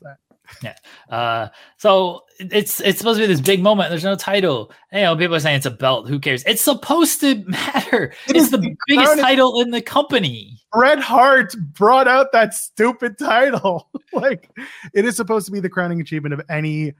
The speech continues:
Speaker 1: re-, every single wrestler's reason for being is to win a world championship. That's why it matters. There, the, it doesn't matter what you are character-wise. Your mission statement is win matches to get to a world title and win it.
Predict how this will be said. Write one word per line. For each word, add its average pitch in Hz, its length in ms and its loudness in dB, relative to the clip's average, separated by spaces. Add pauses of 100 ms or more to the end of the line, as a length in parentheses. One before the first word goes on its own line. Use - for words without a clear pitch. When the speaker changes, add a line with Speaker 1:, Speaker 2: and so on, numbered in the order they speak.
(240)
Speaker 1:
re-, 190 420 -2
every 269 340 -2
single 233 500 -8
wrestler's 180 800 -6 (300)
reason 180 880 -4
for 175 160 -4
being 151 560 -4
is 139 160 -8
to - 220 -10
win 147 260 -2
a 160 80 -2
world 135 320 -4
championship. 135 640 -10 (280)
That's 170 320 0
why 156 180 0
it 139 120 -6
matters. 123 460 -20 (260)
There, 156 340 0 (180)
the, 156 140 0
it 170 140 -10
doesn't 202 360 0
matter 190 440 0
what 151 480 -4
you 170 220 -4
are 156 540 -4 (120)
character-wise. 147 840 -4 (280)
Your 156 640 -2
mission 156 380 -4
statement 131 480 -10
is 127 220 -10
win 127 200 -8
matches 180 500 -6
to - 180 -14
get 143 280 -4
to 156 140 -4
a 143 100 -2
world 139 400 -4
title 147 360 -6
and 135 380 -10
win 131 200 -12
it. - 260 -20